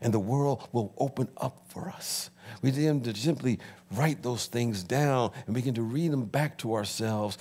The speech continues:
in the morning, in the evenings, and, and the direction of our faith faculty starts going in that direction. It becomes strengthened. It moves from that sense of hope to belief to absolute faith.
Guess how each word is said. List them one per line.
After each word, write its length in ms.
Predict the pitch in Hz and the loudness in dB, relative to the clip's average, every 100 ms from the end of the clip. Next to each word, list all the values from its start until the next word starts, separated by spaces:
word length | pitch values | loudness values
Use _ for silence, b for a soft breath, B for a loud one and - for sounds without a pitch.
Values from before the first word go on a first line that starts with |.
| 110 | -8
in 100 | 110 | -2
the 60 | 117 | 0
morning, 580 | 107 135 156 139 123 113 | 2 4 4 4 4 2
in 80 | |
the 140 | 107 101 143 | 0 0 0
evenings, 540 | 156 151 135 117 107 - 117 117 - - | 0 0 0 0 -2 -6 -12 -14 -18 -10
and, 180 | - 107 - - | -4 -4 -6 -4
and 140 | 107 | -2
the 60 | 98 | 0
direction 500 | 101 104 147 - 117 | -2 0 0 0 0
of 120 | 113 | 0
our 80 | 110 | -2
faith 360 | - 139 - | 0 0 0
faculty 440 | - 127 123 107 107 | -2 -2 -2 -4 -4
starts 320 | 98 117 113 | -4 -4 -4
going 400 | 110 120 120 120 | -4 -2 -2 -2
in 220 | - 107 95 | -4 -6 -2
that 300 | 117 156 110 | 0 0 0
direction. 560 | - 98 92 - - 90 - 123 113 | -6 -6 -8 -8 -8 -10 -12 -8 -4
It 60 | |
becomes 300 | 123 - 123 | 0 2 2
strengthened. 800 | - - - 123 151 - 95 80 - B B B | 2 -2 -2 2 4 2 -4 -8 -14 B B B
It 80 | 117 | 0
moves 440 | 110 156 151 135 | 4 6 6 6
from 140 | - 113 | 2 0
that 140 | 107 | 0
sense 220 | - 123 | 0 0
of 120 | 101 | -2
hope 440 | - - 143 107 - B B | -8 -2 -2 -2 -8 B B
to 100 | - | -6
belief 500 | 92 98 101 139 92 - B | -4 -4 -2 0 -2 -6 B
to 260 | - - - | -8 0 0
absolute 720 | 127 - 113 110 117 113 - | 2 0 0 -2 -2 -2 -4
faith. 560 | - - 135 90 - | -6 0 0 0 -8